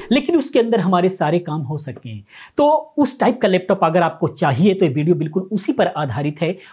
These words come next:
उसी के बारे में हम लोग इस वीडियो के अंदर बात करेंगे। समझने के लिए वीडियो के साथ लास्ट तक बने रहें। अगर आपका बजट कम है तो ये वीडियो बिल्कुल आपके काम का है। बिल्कुल इसमें बताए गए लैपटॉप को आप ले सकते हैं और आप अपने सारे काम कर सकते हैं। ऐसा क्यों, इन सब के बारे में भी हम लोग समझेंगे।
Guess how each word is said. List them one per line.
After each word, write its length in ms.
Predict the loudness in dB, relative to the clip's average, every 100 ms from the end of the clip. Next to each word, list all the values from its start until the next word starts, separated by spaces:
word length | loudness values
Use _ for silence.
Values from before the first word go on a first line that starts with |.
| -2
उसी 200 | 0 2
के 120 | 2
बारे 200 | 2 2
में 80 | 0
हम 100 | 0
लोग 120 | 0
इस 120 | -2
वीडियो 160 | -6 -4
के 60 |
अंदर 160 | -2 -2
बात 240 | -4 -4 -2
करेंगे। 400 | 0 2 0 0 -6 -6
समझने 380 | 0 2 2 2
के 80 |
लिए 100 | 2
वीडियो 140 | 2 2
के 60 |
साथ 200 | 2 0
लास्ट 200 | 0 -2
तक 120 | -2 -2
बने 160 | -2
रहें। 180 | 0 0
अगर 140 | 2
आपका 200 | 0 -2 -4
बजट 320 | -2 -4 -4
कम 200 | -2 -2
है 200 | 0 -2
तो 360 | -4 -12 0 2
ये 60 |
वीडियो 260 | 4 2 2
बिल्कुल 400 | 0 -2 0 0
आपके 360 | 0 -2 -2 -4
काम 240 | -2 -2
का 120 | -2 -2
है। 260 | 0 -2 -6 -6 0
बिल्कुल 260 | 2 2 0
इसमें 220 | 2 0
बताए 260 | 2 2 0
गए 100 | 0
लैपटॉप 380 | -2 -2 -2 0
को 80 |
आप 140 | -2 0
ले 120 | -2
सकते 300 | -2 -4 -2
हैं 80 | 0
और 120 | 0
आप 120 | -2
अपने 180 | -6 -12
सारे 280 | -10 -8 -8
काम 200 | -6 -6
कर 100 | -6
सकते 280 | -8 -10 -8
हैं। 180 | -8 -8
ऐसा 240 | -6 -4
क्यों, 440 | -6 0 0 2 -2 -8 -4 0
इन 120 | 2
सब 220 | 0 -2
के 120 | 0
बारे 180 | 0 0
में 120 | -2
भी 60 | -2
हम 100 | -4
लोग 120 | -6
समझेंगे। 600 | -4 -4 -2 -4 -6 -14